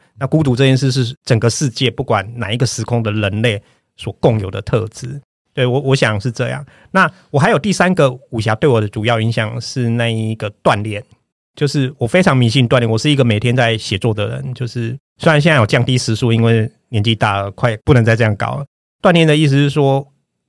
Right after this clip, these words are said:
武侠当然会有练功，可是以前的武侠确实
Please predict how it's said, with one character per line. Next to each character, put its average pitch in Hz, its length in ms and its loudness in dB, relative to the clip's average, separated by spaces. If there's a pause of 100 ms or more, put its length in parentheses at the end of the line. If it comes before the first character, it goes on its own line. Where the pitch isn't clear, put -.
武 127 140 0
侠 127 160 4
当 170 120 2
然 160 40 2
会 160 80 6
有 107 120 2
练 107 260 -2
功， 110 340 -8
可 - 80 -12
是 156 240 -2
以 131 120 2
前 123 180 2
的 131 80 0
武 117 180 -2
侠 117 240 0
确 160 240 0
实 123 340 0